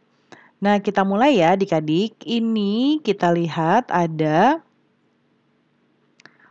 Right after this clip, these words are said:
eh, latihan ulangan bab delapan paket dua. Untuk yang pertama, kita lihat di sini, eh, ada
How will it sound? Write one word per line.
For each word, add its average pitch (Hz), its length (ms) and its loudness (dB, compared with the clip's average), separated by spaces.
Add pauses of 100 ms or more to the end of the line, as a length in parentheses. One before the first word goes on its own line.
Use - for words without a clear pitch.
(140)
eh, 196 320 4
latihan 202 400 2
ulangan 214 480 0
bab 196 240 2
delapan 185 400 2
paket 180 320 -4
dua. 165 320 0
Untuk 170 480 -6
yang 202 160 0
pertama, 180 800 0 (480)
kita 220 240 4
lihat 226 320 0
di 214 160 -2
sini, 226 800 -2
eh, 196 400 0
ada 185 800 2